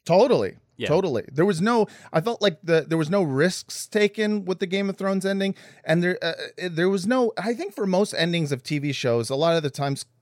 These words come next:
Speaker 1: not unlike endings of books, we kinda put a lot of emphasis on, like, "Oh man, it's gonna end, everything's gonna tie everything together. We're gonna use all of the characters. We're gonna fucking, uh,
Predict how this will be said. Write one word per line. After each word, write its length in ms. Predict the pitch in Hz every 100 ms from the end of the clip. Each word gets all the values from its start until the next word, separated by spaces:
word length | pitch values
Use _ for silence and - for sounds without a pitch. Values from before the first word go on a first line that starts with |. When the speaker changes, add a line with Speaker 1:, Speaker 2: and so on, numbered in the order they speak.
| -
Speaker 1:
not 480 | 294 311 320 277 -
unlike 420 | 180 170 156 147 -
endings 300 | 147 143 131
of 140 | 110
books, 380 | 127 135 - - - - _
we 120 | 143 165
kinda 220 | 165 151
put 140 | 175
a 40 | 147
lot 300 | 127 135 131
of 100 | 123
emphasis 580 | 120 123 131 139 131 -
on, 200 | 110 104
like, 320 | 104 101 - _ _ _ _ _ _ _ -
"Oh 180 | 147 131
man, 360 | 139 139 123
it's 140 | 110 -
gonna 160 | 143
end, 400 | 127 131 147 151 -
everything's 380 | 151 151 147
gonna 160 | 139 131
tie 280 | - 165 165
everything 320 | 160 156 160
together. 380 | 156 147 160 170
We're 120 | 143
gonna 140 | 139 135
use 280 | 127 123 -
all 320 | 147 165 165
of 100 | 165
the 80 | 147
characters. 760 | - 170 170 165 180 180 180 151
We're 140 | 143
gonna 200 | 135 127
fucking, 600 | - 147 147 131 131 147
uh, 160 | 151